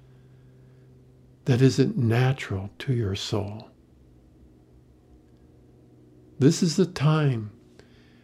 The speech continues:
that has been prophesized for eons. It represents, my friends,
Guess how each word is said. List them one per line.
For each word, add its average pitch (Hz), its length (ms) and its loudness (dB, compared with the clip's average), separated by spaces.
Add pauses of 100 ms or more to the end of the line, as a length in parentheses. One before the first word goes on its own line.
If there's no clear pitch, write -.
(320)
that 135 160 4
has 127 140 4
been 120 240 2
prophesized 117 960 0
for 104 340 -6 (120)
eons. 127 880 2 (1600)
It 127 140 2
represents, 135 720 4
my 107 200 0
friends, 101 760 -8